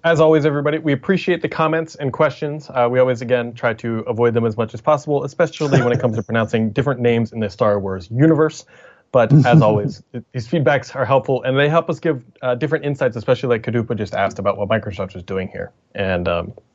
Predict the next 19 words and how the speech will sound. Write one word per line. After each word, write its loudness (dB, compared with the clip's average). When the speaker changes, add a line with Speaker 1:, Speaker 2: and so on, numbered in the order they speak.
Speaker 1:
it's -20
good 0
Speaker 2:
Yeah. -10
Speaker 1:
stuff. 2
Really 4
do 4
appreciate -4
it. -20
You -14
got -6
anything -2
else 0
for -10
today, -2
Paul, 0
before -6
we -2
jump -2
off? 0